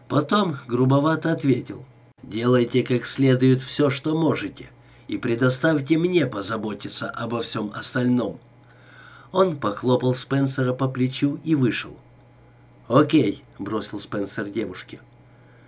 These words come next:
«Мы готовы, Ванкувер», передала она в микрофон. «Hello, семьсот четырнадцать», послышался чёткий, уверенный голос Трелливана. «А сейчас, после некоторой передышки, перед последним броском,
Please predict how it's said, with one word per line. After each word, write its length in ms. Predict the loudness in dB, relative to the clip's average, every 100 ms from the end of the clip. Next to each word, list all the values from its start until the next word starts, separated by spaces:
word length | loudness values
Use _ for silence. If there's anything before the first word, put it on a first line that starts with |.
| -20 -20 -20 -4
«Мы 180 | 0 4
готовы, 460 | 4 4 4 4
Ванкувер», 640 | 4 2 2 2 2 -2 -8 -20 -6
передала 560 | -2 -2 0 0 0 0
она 200 | -4 -4
в 80 | -4
микрофон. 580 | -6 -4 -4 -4 -8 -10 -16 _ _ _ -20 -20 -20 -20 -20 -20 -8 0
«Hello, 420 | 4 6 6 4
семьсот 460 | -2 -6 -2 -2
четырнадцать», 720 | 0 0 2 0 -2 -8 -14 -20 -20 -20 -20 -20 -4
послышался 680 | -2 0 0 0 0 0 0
чёткий, 480 | 2 0 0 -2 -4
уверенный 520 | -2 2 2 0 -4 -2
голос 360 | -2 -2 -4
Трелливана. 680 | -2 0 0 0 -4 -8 -14 -20 -20 -20 -20 -20 -20 -20 -4
«А 140 | -2
сейчас, 520 | 0 -2 -2 -2 -2
после 360 | -2 -4 0 2
некоторой 500 | 4 2 0 2 4
передышки, 720 | 4 2 4 2 2 -4 -12 -14 -20 -2
перед 260 | 2 2 2
последним 600 | -2 0 -6 -4 -4 -2
броском, 580 | 0 0 -2 -2 -2